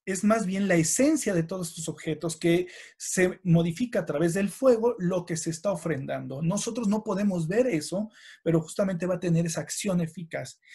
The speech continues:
Y eso sería lo que pudiéramos pensar que se trata de las fuerzas,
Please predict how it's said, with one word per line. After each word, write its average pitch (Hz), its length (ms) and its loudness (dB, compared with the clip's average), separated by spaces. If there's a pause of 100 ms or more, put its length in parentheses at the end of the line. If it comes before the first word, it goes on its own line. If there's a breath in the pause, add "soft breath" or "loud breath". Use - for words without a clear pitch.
(140 loud breath)
Y 190 220 -2
eso 196 320 -4
sería 185 460 0
lo 170 120 0
que 165 100 -10
pudiéramos 151 540 -4
pensar 165 340 -4
que 160 120 -6
se 160 120 -8
trata 131 280 -6
de 151 100 -4
las - 300 -10
fuerzas, 180 560 -4